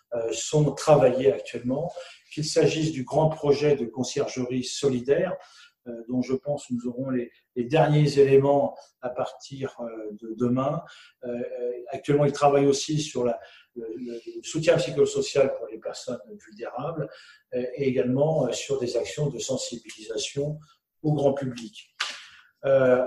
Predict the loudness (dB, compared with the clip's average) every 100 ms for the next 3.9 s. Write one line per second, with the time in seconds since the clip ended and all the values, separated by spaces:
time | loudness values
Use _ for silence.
0 | 0 0 4 4 4 2 -2 6 6 6
1 | 4 2 0 -2 -2 -4 -6 -4 -4 -4
2 | -14 _ -6 -4 -4 -8 -10 -2 0 2
3 | 2 2 2 0 0 0 0 -8